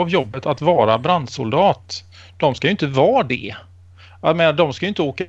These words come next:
ut på insatser i så fall. Sen kan det ju vara bra att, att, att ha personer som åker runt och informerar, som, som känner till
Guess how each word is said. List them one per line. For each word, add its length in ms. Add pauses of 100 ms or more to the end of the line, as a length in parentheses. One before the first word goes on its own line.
(140)
ut 300
på 80
insatser 960
i 40
så 200
fall. 340
Sen 160
kan 140
det 60
ju 60
vara 120
bra 380
att, 960
att, 20
att 120
ha 380
personer 400
som 160
åker 200
runt 280
och 40
informerar, 840
som, 420
som 420
känner 260
till 500